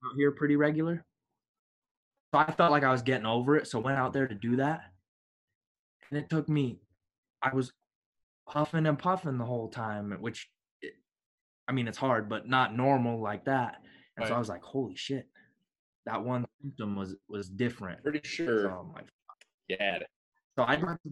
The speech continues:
Speaker 1: get the antibody test.
Speaker 3: Yeah, see if you
Speaker 1: and
Speaker 3: had
Speaker 1: see
Speaker 3: it.
Speaker 1: if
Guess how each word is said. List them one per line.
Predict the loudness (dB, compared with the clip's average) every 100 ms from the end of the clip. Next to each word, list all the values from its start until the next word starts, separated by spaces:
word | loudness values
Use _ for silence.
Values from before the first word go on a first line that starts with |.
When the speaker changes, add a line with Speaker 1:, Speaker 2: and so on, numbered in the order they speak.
| -6
Speaker 1:
get | -2
the | -2 0
antibody | 0 0 0 0 0 -4
test. | -4 -6 -6 -10 -4
Speaker 3:
Yeah, | -2 -2 -4
see | -6 -4
if | -2
you | 0
Speaker 1:
and | 0
Speaker 3:
had | 0
Speaker 1:
see |
Speaker 3:
it. |
Speaker 1:
if | -4